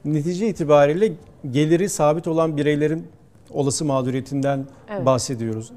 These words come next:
Speaker 1: Dolayısıyla orada geliri sabit olan birey bu asgari tutam-, tutarının kendisine bir faiz maliyeti olarak, e, döndüğünün farkına vardığı zaman neredeyse artık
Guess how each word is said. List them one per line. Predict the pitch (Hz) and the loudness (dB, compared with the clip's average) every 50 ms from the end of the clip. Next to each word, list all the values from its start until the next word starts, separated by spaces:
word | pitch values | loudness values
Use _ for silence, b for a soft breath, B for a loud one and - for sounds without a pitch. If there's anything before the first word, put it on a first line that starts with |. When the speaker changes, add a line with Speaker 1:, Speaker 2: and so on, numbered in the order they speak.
| 214 - - | -16 -8 -6
Speaker 1:
Dolayısıyla | 147 139 143 156 156 - - 240 226 | -4 -4 -4 -4 -6 -6 -4 -2 0
orada | 160 175 190 190 190 147 120 B B B B B B B - 135 | 0 0 2 4 4 4 2 B B B B B B B -6 -4
geliri | 127 139 139 160 180 180 | -2 0 0 0 0 0
sabit | - - 151 151 165 185 180 | 2 2 4 4 4 2 0
olan | 190 175 170 156 151 143 | 0 0 2 0 0 0
birey | 135 147 147 151 147 139 139 | 0 2 2 2 0 0 -2
bu | 143 147 | -2 -2
asgari | 147 135 - - - 170 190 190 | -2 -2 -4 -6 -6 -6 -6 -6
tutam-, | - - - - 160 165 180 - - - _ | -10 -8 -6 -4 -4 -4 -4 -8 -14 -20 _
tutarının | - 160 - 165 165 156 156 165 160 151 143 139 B B B B B - - | -16 -6 0 2 2 2 2 2 0 0 -2 -4 B B B B B -14 -8
kendisine | - 139 143 156 151 143 - 180 180 175 | -6 -4 -4 -4 -6 -6 -6 -4 -4 -4
bir | 165 | -4
faiz | 147 131 - 151 151 156 185 190 185 | -4 -2 0 2 2 2 2 0 -2
maliyeti | 175 160 151 151 151 156 151 - | 0 0 0 0 0 -2 -4 -4
olarak, | 185 175 156 147 139 131 120 - b b b b b b - - | -2 0 2 2 2 0 -2 -4 b b b b b b -18 -12
e, | - 143 135 135 135 135 151 151 147 135 | -8 -6 -4 -4 -4 -6 -8 -6 -2 0
döndüğünün | 151 151 156 156 151 160 170 175 190 202 185 | 2 2 2 0 0 -2 -2 -2 -4 -4 -6
farkına | 156 - 156 147 139 - 147 143 139 | -2 0 0 0 0 0 -2 0 2
vardığı | 139 139 143 147 147 156 196 226 | 4 4 4 4 2 2 2 2
zaman | 214 180 175 160 175 208 247 254 B B B B - - | 2 2 2 2 2 0 -2 -6 B B B B -6 -2
neredeyse | 156 180 196 175 160 143 - - | 0 0 0 0 -2 -2 0 0
artık | 151 143 143 175 208 | 0 0 0 -2 -8